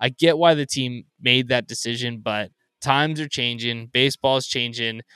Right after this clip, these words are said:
and it just makes me think, Matt, it might be a really, really long time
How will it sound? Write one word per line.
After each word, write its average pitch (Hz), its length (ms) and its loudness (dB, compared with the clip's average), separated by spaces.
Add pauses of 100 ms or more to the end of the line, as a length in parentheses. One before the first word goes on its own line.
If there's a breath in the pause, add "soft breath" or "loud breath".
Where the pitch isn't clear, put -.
(160 soft breath)
and 131 100 -2
it 135 40 -6
just 156 220 -2
makes 156 220 -2
me 131 100 -4
think, 147 280 -4
Matt, 113 240 2
it 147 120 2
might 135 340 0
be 127 280 -2
a 107 60 -6
really, 135 760 0 (320)
really 123 600 2
long 110 340 -2
time 107 420 -4